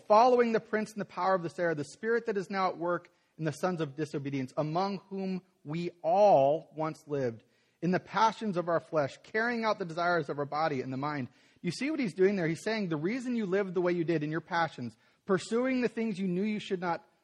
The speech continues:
pursue, no matter what your vice was, the reason you did that is because by nature you were born under wrath. You're following after what your heart was inclined to follow after.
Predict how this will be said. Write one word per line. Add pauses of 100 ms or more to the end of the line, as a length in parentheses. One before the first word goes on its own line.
(120)
pursue, (460)
no
matter
what
your
vice
was,
the
reason
you
did
that
is
because
by
nature
you
were
born
under
wrath. (400)
You're
following
after
what
your
heart
was
inclined
to
follow
after.